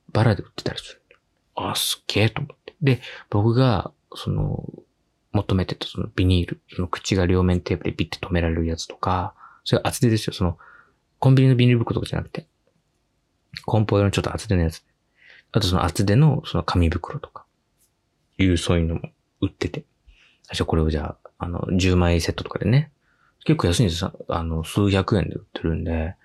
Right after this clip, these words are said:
あ、いいやと思って。で、ついでにじゃあそのビニールの、あの、テープ、ビニールテープね。あの、ビーって、あの、すっげえあの、テープから剥がすときものすごい音するやつね。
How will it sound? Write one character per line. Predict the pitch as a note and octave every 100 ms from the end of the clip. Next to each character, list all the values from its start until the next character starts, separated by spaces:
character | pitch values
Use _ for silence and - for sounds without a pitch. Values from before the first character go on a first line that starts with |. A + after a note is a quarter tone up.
| - - -
あ、 | - F#2
い |
い | F#2
や | E2+
と | -
思 | - -
っ | -
て。 | -
で、 | - A#2
つ | -
い | B2
で | B2+
に | A#2+
じ |
ゃ | A2+
あ |
そ | F#2+
の | E2+
ビ | F#2 A2
ニ | A#2
ー | A2
ル | -
の、 | F#2 - - - - -
あ | F2
の、 | E2 D#2+ D#2+ D#2+ D#2+ E2 D#2+
テ | G#2
ー |
プ、 | - - -
ビ | F#2
ニ | G#2+
ー |
ル | G#2
テ | G#2+
ー | -
プ |
ね。 | - - _ _ _ -
あ | E2+
の、 | D#2
ビ | - F2 D#2+
ー |
っ |
て、 | - - - -
あ |
の、 | - - - - -
す | - -
っ | _
げ | -
え | F2+
あ | D#2+
の、 | D2 D2+ _ - - _ _ _ _ _ _ _ _ _ -
テ | -
ー | G2+
プ | -
か | F2+
ら | E2+
剥 | E2+
が | E2
す |
と | -
き | -
も | E2 E2
の | E2
す | F2 -
ご | F#2+
い |
音 | F2 F2+
す | -
る | -
や | G2
つ | -
ね。 | F#2+